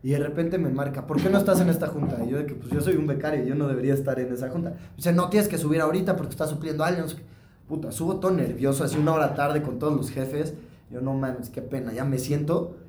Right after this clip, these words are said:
y me empieza a cagotear enfrente de todos. "¿Por qué no me mandaste este mail? Tenías que haber hecho esto, no sé qué". Yo, "Puta madre", yo, "Güey, no, sí, estoy seguro que algo hice, sí lo mandé". Me puse a buscar, yo así de que en corto, pues, se lo pude haber puesto encima de todos los jefes, y de que, "Mira, aquí está, sí lo mandé".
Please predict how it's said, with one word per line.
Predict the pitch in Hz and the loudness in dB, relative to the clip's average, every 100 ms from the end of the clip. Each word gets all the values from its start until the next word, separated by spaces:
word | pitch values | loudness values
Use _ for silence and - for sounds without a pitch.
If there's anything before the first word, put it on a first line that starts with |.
| - | -4
y | 143 | 2
me | 151 | 4
empieza | 143 175 | 4 4
a | 240 | 2
cagotear | 156 135 139 156 | 0 -6 -2 0
enfrente | 170 175 170 156 | 0 2 2 2
de | |
todos. | 165 127 - - - | -2 -2 -6 -16 -8
"¿Por | 143 | -4
qué | 151 | 0
no | 202 | 2
me | 175 | 2
mandaste | 156 156 - | 2 -2 -2
este | 147 143 | -4 -2
mail? | 139 165 175 165 | -2 2 2 2
Tenías | 139 156 156 | 2 0 0
que | 156 | 2
haber | 156 | 2
hecho | 156 147 131 | 0 -2 0
esto, | 156 170 185 170 | 2 2 2 -2
no | 151 | -2
sé | 139 | -4
qué". | 147 165 - - - - | -6 -8 -12 -18 -20 -10
Yo, | 117 | -8
"Puta | 110 147 143 - | -6 -6 -8 -12
madre", | - - 117 | -14 -14 -12
yo, | 113 107 | -10 -10
"Güey, | 120 123 | -8 -6
no, | 123 127 127 | -6 -6 -8
sí, | - 123 | -12 -12
estoy | - 135 | -4 -2
seguro | 135 151 147 | 2 2 2
que | 127 | 0
algo | 131 147 131 | 0 2 2
hice, | 131 127 | 0 -2
sí | 107 | -2
lo | 135 151 | -2 -2
mandé". | 117 123 127 117 107 - | -2 -4 -6 -8 -10 -12
Me | 113 | -6
puse | 147 170 | 0 4
a | |
buscar, | 170 - - 131 147 - - - - | 4 0 -4 -2 -2 -4 -12 -20 -8
yo | 127 | -2
así | 131 156 | 2 2
de | 139 | 2
que | |
en | 123 123 | -2 0
corto, | 143 135 127 123 117 - | -2 0 -2 -2 -6 -10
pues, | - 139 175 202 | -4 0 0 2
se | 233 | 2
lo | 262 | 0
pude | 330 | 4
haber | 285 226 - | 6 6 4
puesto | 208 190 185 | 0 -2 -2
encima | 147 156 156 | -2 -4 -6
de | 123 | -6
todos | 135 135 | -6 -8
los | - 131 | -8 -10
jefes, | 123 117 | -10 -6
y | |
de | 131 | -6
que, | 120 | -6
"Mira, | 127 120 | -6 -8
aquí | 104 156 | -6 -4
está, | 143 123 | -4 -4
sí | 147 | 0
lo | 151 | 0
mandé". | - 104 110 | 0 -4 -8